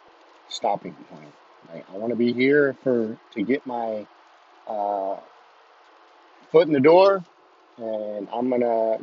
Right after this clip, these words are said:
go elsewhere." I get that. You know, teachers, they gotta do what's best for them. I get that. 'Cause it's not like they make a hundred thousand dollars a year. They don't.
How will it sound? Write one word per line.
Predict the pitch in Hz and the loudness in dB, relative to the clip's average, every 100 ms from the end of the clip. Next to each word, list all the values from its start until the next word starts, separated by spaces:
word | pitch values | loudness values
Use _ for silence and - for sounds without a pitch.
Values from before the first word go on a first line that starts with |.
| 113 | 0
go | 120 | 0
elsewhere." | 117 110 - 90 78 - _ _ _ - | 0 -4 -6 -16 -18 -20 _ _ _ 2
I | 190 | 4
get | 110 131 - | 4 2 0
that. | 82 - _ _ | -10 -10 _ _
You | 117 | -12
know, | 120 | -10
teachers, | 113 165 147 113 92 _ _ _ _ _ _ _ _ - | -4 -4 -2 -4 -6 _ _ _ _ _ _ _ _ -4
they | 123 | 2
gotta | 131 139 | 6 6
do | 127 131 | 4 0
what's | 117 | 0
best | - 120 - | 0 0 -2
for | 104 | -12
them. | 104 95 - - | -12 -12 -16 -10
I | |
get | 123 104 165 | -6 -6 -8
that. | 80 76 69 - - _ _ _ _ - | -10 -12 -14 -20 -20 _ _ _ _ -16
'Cause | 101 | -14
it's | 95 90 | -12 -6
not | 120 | -4
like | 107 107 | -2 -2
they | 107 | -4
make | 101 110 92 | -4 -4 -4
a | |
hundred | 90 95 82 | -8 -10 -8
thousand | 90 85 90 | -8 -8 -10
dollars | 85 82 | -10 -10
a | 80 | -10
year. | 80 80 82 - _ _ - | -8 -10 -12 -18 _ _ -8
They | 98 | -6
don't. | 90 90 95 | -4 -6 -12